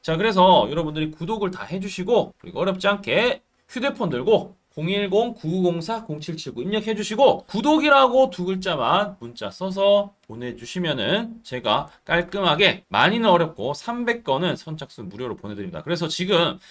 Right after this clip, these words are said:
빠르게 다른 분들한테 순번 뺏기지 마시고 지금 생각나셨을 때 휴대폰 열고 요 번호로 구독이라고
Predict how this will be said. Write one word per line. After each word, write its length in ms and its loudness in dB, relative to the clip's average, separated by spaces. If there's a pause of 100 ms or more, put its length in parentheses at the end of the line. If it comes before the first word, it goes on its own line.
(160)
빠르게 600 4 (220)
다른 400 4
분들한테 480 2
순번 360 0
뺏기지 380 -6
마시고 640 2 (180)
지금 380 -2
생각나셨을 840 0
때 420 -2 (200)
휴대폰 580 -4
열고 460 0
요 140 -2
번호로 580 0
구독이라고 880 -2